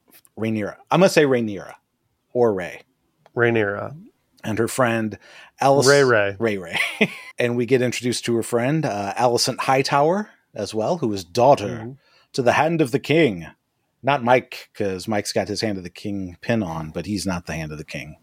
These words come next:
Speaker 2: Mm.
Speaker 1: uh, in this show, at least.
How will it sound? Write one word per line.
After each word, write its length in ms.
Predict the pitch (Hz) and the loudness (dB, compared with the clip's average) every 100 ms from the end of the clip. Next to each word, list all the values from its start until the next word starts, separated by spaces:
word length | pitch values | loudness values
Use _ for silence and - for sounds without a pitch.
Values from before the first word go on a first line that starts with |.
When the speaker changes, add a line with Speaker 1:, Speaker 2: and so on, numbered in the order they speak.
| 139 | -2
Speaker 2:
Mm. 320 | 139 175 123 | 2 2 0
Speaker 1:
uh, 280 | - - - _ - _ _ | -6 -12 -18 _ -20 _ _
in 160 | 110 92 | -4 -4
this 120 | 85 | -2
show, 340 | - 98 80 | -2 -2 -6
at 140 | 76 - | -14 -14
least. 320 | 80 - - | -8 -8 -8